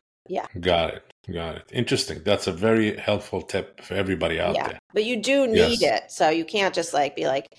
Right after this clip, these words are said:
Speaker 1: "Hey, come meet with me. I have an idea." You know, you need to put something that people can see.
Speaker 2: They need to read it. They need to go back to it and ask certain questions.
Speaker 1: Yeah. Or
Speaker 2: Yes.
Speaker 1: just, or
Speaker 2: Okay.
Speaker 1: just be able to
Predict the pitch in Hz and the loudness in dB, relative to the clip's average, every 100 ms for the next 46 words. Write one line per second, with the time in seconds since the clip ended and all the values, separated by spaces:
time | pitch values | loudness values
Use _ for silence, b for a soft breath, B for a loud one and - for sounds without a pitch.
0 | B B _ 285 269 226 220 233 240 240 | B B _ 4 6 4 2 0 0 -2
1 | 208 196 175 165 175 185 185 180 180 180 | -2 -2 -2 0 2 2 2 0 0 -2
2 | - - 160 156 160 175 196 190 190 190 | -2 -4 -6 -6 -4 0 2 0 -2 -2
3 | 160 - 160 - 151 151 151 b _ _ | -2 -2 -6 -4 -4 -4 -6 b _ _
4 | 170 180 175 - 151 160 165 - 101 92 | -4 -2 -4 -4 -4 -6 -6 -6 -4 -6
5 | - _ - 101 107 - 101 101 101 76 | -12 _ -6 -2 -2 -2 -4 -4 -6 -8
6 | - 110 107 - 95 87 101 98 - 90 | -6 -4 -4 -6 -8 -2 0 0 -2 -8
7 | 85 - 107 - - 92 90 - 127 - | -8 -6 -6 -4 -4 -4 -4 0 0 0
8 | 87 82 - - B B 277 233 139 92 | -6 -8 -10 -14 B B 0 2 4 2
9 | - 254 262 269 - - 247 247 262 254 | 4 2 0 -8 -10 -4 -2 0 -2 -4
10 | - 226 214 196 | -2 0 0 0